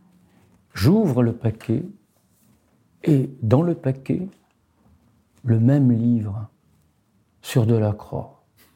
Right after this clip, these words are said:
<laughs> Et je me dis, « Il se fout de moi. » <laughs> Simplement, ça n'était pas le livre sur Delacroix. Mm. Il avait mis la jaquette de Delacroix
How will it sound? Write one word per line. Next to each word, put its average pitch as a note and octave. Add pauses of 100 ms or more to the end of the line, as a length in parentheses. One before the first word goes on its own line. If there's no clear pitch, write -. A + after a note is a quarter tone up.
(220)
<laughs> - (1120)
Et G#2
je G#2+
me G#2
dis, « C3 (360)
Il -
se -
fout -
de B2
moi. » A2 (480)
<laughs> -
Simplement, B2 (720)
ça -
n'était A2+
pas A#2+
le A2
livre A2
sur A#2
Delacroix. - (180)
Mm. A2+ (400)
Il A#2+
avait B2
mis C3+
la A2
jaquette - (280)
de A#2
Delacroix -